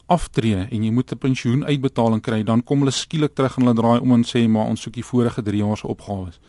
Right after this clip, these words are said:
So my antwoord is, eerder as om te twyfel, dien 'n opgawe in. Uh, registreer vir e-filing, dit is baie maklik, dit is baie vinnig. Dien liewers die opgawe in en hou jou belastingrekord op datum, dit is baie makliker en eenvoudiger.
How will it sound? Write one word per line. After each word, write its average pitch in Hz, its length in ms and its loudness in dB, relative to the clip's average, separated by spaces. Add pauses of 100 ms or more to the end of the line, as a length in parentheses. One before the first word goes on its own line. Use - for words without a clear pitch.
(380)
So 113 140 -4
my 110 180 6
antwoord 143 460 2
is, - 460 -2 (160)
eerder 151 220 0
as 151 140 2
om 147 80 -2
te 131 140 -6
twyfel, 147 400 -4
dien 117 140 4
'n 135 80 6
opgawe 127 480 0
in. 127 220 2 (460)
Uh, 104 300 -2
registreer 160 500 0
vir - 160 -6
e-filing, 156 640 2
dit - 160 -8
is 95 120 -8
baie 117 300 4
maklik, 135 360 2
dit 113 140 -4
is 107 100 -8
baie 113 220 0
vinnig. 123 360 0
Dien 135 220 4
liewers 143 440 4
die - 120 -6
opgawe 127 460 -2
in 143 160 0
en 117 100 0
hou 107 160 0
jou 131 140 2
belastingrekord 113 920 0
op 107 120 -6
datum, 107 380 -2
dit 101 160 -4
is 117 120 -8
baie 117 240 0
makliker 110 480 0
en 107 100 -4
eenvoudiger. 110 580 -8